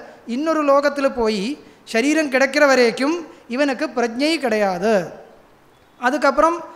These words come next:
இங்க வந்து இன்னொரு சரீரம் எடுக்கிற வரைக்கும் பிரஜை கிடையாது. அது கர்ப்பாவஸ்தையில பிரஜை வரலாம்,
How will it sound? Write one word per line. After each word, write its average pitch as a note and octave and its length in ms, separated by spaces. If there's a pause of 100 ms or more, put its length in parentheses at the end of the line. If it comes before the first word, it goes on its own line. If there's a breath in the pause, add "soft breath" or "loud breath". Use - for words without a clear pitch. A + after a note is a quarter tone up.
(260 loud breath)
இங்க D#4+ 320
வந்து D4 480
இன்னொரு D#4+ 360
சரீரம் D4 360
எடுக்கிற C#4 260
வரைக்கும் B3+ 400
பிரஜை C4 380
கிடையாது. G3+ 540 (340 loud breath)
அது A3+ 160
கர்ப்பாவஸ்தையில D#4 760
பிரஜை C#4 240
வரலாம், A3 300